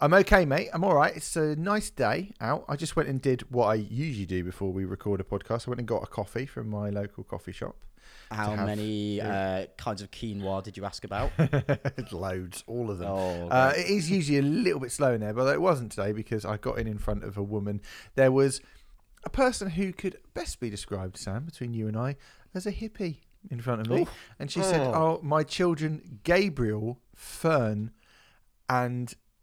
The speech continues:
Speaker 1: now you said quinoa, it makes me want to say quinoa, but it wasn't
Speaker 2: <laughs>
Speaker 1: quinoa. It was,
Speaker 2: Keenan.
Speaker 1: um, what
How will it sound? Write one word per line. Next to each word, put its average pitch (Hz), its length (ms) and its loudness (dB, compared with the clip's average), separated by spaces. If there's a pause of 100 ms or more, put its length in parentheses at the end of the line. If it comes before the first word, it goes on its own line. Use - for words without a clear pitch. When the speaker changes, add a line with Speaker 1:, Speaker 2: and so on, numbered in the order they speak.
(180)
Speaker 1:
now 165 180 0
you 202 80 4
said 170 160 -4
quinoa, 113 600 4
it 123 120 -4
makes 127 220 -2
me 127 60 -2
want 107 80 -4
to 120 60 -2
say - 20 -4
quinoa, 117 420 0
but 107 80 -2
it 127 80 -4
wasn't 139 240 6
Speaker 2:
<laughs> - 20 -6
Speaker 1:
quinoa. 98 440 -2 (280)
It 135 180 -4
was, 131 640 2 (440)
Speaker 2:
Keenan. 139 260 0
Speaker 1:
um, 123 460 2
what 185 280 2